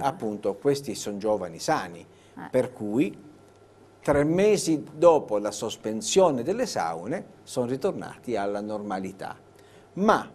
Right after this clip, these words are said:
Speaker 2: Mm.
Speaker 1: la cronicità e soprattutto se alle saune si sottopone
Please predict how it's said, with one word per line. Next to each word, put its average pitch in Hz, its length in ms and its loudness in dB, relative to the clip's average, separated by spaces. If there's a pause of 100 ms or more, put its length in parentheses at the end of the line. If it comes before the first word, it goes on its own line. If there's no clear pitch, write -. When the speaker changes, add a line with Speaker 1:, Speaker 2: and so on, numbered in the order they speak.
(580)
Speaker 2:
Mm. 202 120 -6
Speaker 1:
la 160 200 4
cronicità 202 840 0 (1300)
e 180 120 2
soprattutto 208 840 0
se 285 260 0
alle 190 320 4
saune 127 640 0
si 120 180 -8
sottopone 147 1080 -2